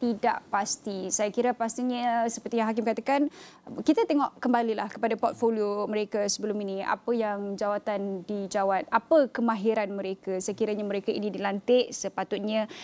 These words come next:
diberikanlah, um, kementerian yang wajar diterajui supaya sesebuah keraj-, uh, sesebuah kementerian itu, uh, dapat melaksanakan mungkin dasar-dasar yang sepatutnya dan bukan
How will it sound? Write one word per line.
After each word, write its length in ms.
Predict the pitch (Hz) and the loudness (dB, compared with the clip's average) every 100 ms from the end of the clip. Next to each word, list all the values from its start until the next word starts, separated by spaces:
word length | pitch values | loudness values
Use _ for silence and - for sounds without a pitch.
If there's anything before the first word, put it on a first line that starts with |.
| - - | -14 0
diberikanlah, 1040 | 190 233 247 247 - 240 220 208 - - - | 4 8 8 6 2 2 2 -2 -4 -4 0
um, 400 | 196 180 - - - | 0 0 0 0 2
kementerian 640 | 226 208 240 240 233 254 - _ | 2 4 4 4 2 -4 -10 _
yang 240 | - 196 190 | -2 0 2
wajar 640 | 196 196 175 240 233 208 | 2 2 2 4 4 2
diterajui 800 | 180 - 196 196 196 220 240 240 | -4 -4 -2 -2 0 2 2 2
supaya 400 | - 190 190 190 | 0 -2 -2 0
sesebuah 640 | 208 202 214 185 202 214 - | -2 -2 -6 -2 -2 -2 -2
keraj-, 320 | 202 190 - | -4 -4 -2
uh, 160 | - | -2
sesebuah 480 | 196 233 262 240 254 | 0 0 4 4 4
kementerian 560 | - 247 240 277 247 226 | 2 -2 0 0 0 -2
itu, 320 | 226 262 190 - - - _ | -2 -2 -2 -6 -18 -20 _
uh, 80 | 180 | -6
dapat 640 | 175 190 - - 254 220 - _ _ | -2 -4 -4 4 4 4 -6 _ _
melaksanakan 800 | _ 202 - 240 220 - 226 202 | _ -4 0 2 0 2 2 2
mungkin 580 | 196 202 - 233 220 214 - | -2 -2 4 4 4 -4 -2
dasar-dasar 800 | 214 - 226 220 226 247 220 208 | 0 2 2 0 0 2 2 0
yang 320 | 208 202 202 | 0 -2 -2
sepatutnya 800 | 196 208 208 262 294 254 220 208 | -4 -2 -4 -2 0 2 0 0
dan 240 | 202 202 | -2 -4
bukan 420 | 202 - 240 220 | -6 0 0 0